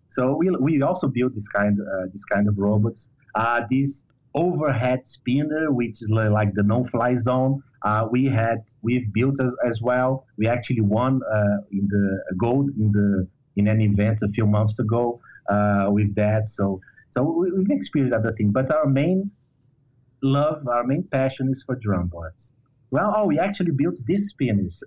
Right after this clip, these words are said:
<laughs> for, for, for the, in the insect classes. So we've been around. Uh, we haven't built a launcher.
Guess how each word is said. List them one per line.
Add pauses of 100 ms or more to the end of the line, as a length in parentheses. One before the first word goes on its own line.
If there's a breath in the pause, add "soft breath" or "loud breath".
(140)
<laughs>
for,
for, (140)
for
the,
in
the
insect (100)
classes. (280 loud breath)
So
we've
been
around. (500)
Uh,
we
haven't
built (440)
a
launcher.